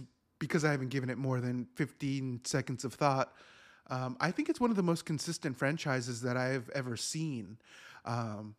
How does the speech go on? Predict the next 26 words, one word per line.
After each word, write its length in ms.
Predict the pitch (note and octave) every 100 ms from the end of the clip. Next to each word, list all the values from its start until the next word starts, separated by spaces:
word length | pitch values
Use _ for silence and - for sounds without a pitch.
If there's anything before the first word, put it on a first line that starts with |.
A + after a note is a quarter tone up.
| A#2+
like, 320 | B2+ A#2+ -
tone-wise, 1500 | - D#3 D#3+ D3 C#3 C#3+ C3+ C3+ C3+ C3+ C3 C3 C3 - - _ _ _ -
scare-wise, 1700 | - - - G3+ F#3+ F3+ F3+ E3 E3 E3 D#3+ D#3+ D#3 D#3+ D#3+ - - - - _ -
um, 540 | B2+ B2 B2 B2 A2+ A#2 _ _ - _ _ _ _ _ _ _ _ _ D3+
there's 360 | D#3 D3 C#3
a 40 | D3
lot 200 | D#3 D3+
of 40 |
movies 420 | D3+ C#3+ D3+ -
who 220 | - D3
try 200 | C3+ D#3
to 120 | C3+ C3
outdo 240 | B2 C#3
themselves 640 | C3+ C3 B2 C#3 B2 B2
by, 120 | A#2 B2+
like, 240 | B2 A#2
upping 280 | C#3+ C3+ C3
the 140 | C3 B2+
ante 540 | A#2+ B2 - D3+ C#3+
and 300 | B2 A#2+ A#2
making 320 | B2+ B2+ B2+
things 320 | A#2 B2 A2+
worse 380 | A#2 C3 B2 -
and 160 | A#2 A2+
worse, 420 | A#2 A#2 A#2 -
and, 240 | A2 G#2+